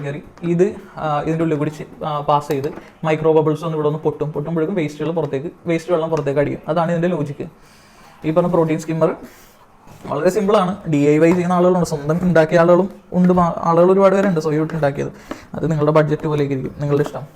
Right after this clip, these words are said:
പിന്നെ നമ്മൾ ഫിൽട്രേഷൻ്റെ കാര്യം ഇപ്പോൾ പറഞ്ഞു ടാങ്കിൽ. ഇനി ടാങ്ക് ഡെക്കറേറ്റ് ചെയ്യണ്ടേ? ഡെക്കറേറ്റ് ചെയ്യേണ്ടത് എന്താ ചെയ്യുന്നത്? നമ്മൾ കടൽ മീനുകളെന്ന് പറഞ്ഞാൽ ശരിയാണ്, പക്ഷേ മീനുകളെ കൊണ്ട് നേരെ എടുത്തിട്ട് ടാങ്കിലേക്ക് ഇട്ട് കഴിഞ്ഞാൽ മീൻ എന്താ സംഭവിക്കുക? ഒന്ന് സ്ട്രെസ് പിടിക്കും, അത് മീനുകളെ പോലെ ഇരിക്കും.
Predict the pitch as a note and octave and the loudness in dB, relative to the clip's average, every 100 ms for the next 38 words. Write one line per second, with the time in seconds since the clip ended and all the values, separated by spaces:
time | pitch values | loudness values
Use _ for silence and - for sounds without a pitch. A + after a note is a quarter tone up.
0 | - - C#3+ C#3+ C#3+ C#3 D3+ - - - | -18 -10 -8 -6 -6 -6 -10 -14 -18 -18
1 | - - - - - - - - - - | -18 -20 -20 -20 -20 -20 -20 -20 -20 -10
2 | - F#3 G3+ G3+ G#3 F3+ F#3 F3+ G3+ F3+ | 2 6 8 8 4 4 4 4 4 4
3 | F3 E3+ D#3+ C#3+ D3 C#3 C3+ - - F3 | 4 2 0 0 0 0 -4 -8 -4 0
4 | F#3+ F#3 D3+ E3+ F3 E3+ E3+ F#3+ D#3 C3+ | 2 2 0 2 0 0 -2 0 -6 -8
5 | C3+ - - E3 D#3+ E3+ F3 F#3+ F3+ E3+ | -10 -16 -8 -2 0 2 0 0 0 -2
6 | E3 D#3+ D3+ D#3 D3+ D3+ D#3+ E3 F#3+ G3 | -2 -4 -4 -2 0 0 0 -2 0 2
7 | G3 G3+ G3 G#3 F#3 A3+ G3 E3 D#3 D#3+ | 0 0 0 0 -2 -6 -4 -2 0 0
8 | F3+ F3+ F#3+ D#3+ F3 F3+ F3 F3 E3 E3 | 2 0 0 0 0 0 -2 -2 -2 -2
9 | E3+ E3 E3 E3 D3 E3 E3+ D#3 C#3+ C#3+ | -2 -2 -2 -4 -4 -2 -2 -2 -6 -8
10 | - - - - F#3+ - - G3+ C4 A3+ | -12 -18 -20 -12 -10 -8 -4 -2 2 2
11 | F3+ - - - - F3 G#3 - - - | 0 -6 -16 -10 -2 2 2 0 -14 -10
12 | G3 G3+ G#3+ G#3 G#3 F#3+ D3+ | 0 4 4 4 2 0 -2